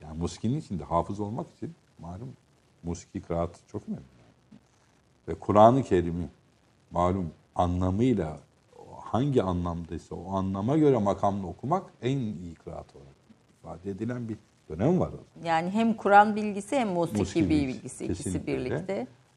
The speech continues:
Speaker 1: E, bu bakımdan onun da Hafız Hasan Efendi'nin de babası hafız. Çünkü babadan oğula geçiyor hafızlık. Bu bakımdan musikinin en az beş kuşak olduğunu düşünelim ama neyzenlik
Speaker 2: Üç kuşak.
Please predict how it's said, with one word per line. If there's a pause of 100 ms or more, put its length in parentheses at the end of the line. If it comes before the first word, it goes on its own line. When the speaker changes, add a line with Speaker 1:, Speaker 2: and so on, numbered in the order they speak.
(120)
Speaker 1:
E,
bu
bakımdan
onun
da
Hafız
Hasan
Efendi'nin
de (360)
babası
hafız. (300)
Çünkü (1160)
babadan
oğula
geçiyor
hafızlık. (540)
Bu
bakımdan (120)
musikinin (380)
en
az
beş (160)
kuşak (120)
olduğunu
düşünelim
ama (400)
neyzenlik (520)
Speaker 2:
Üç
kuşak.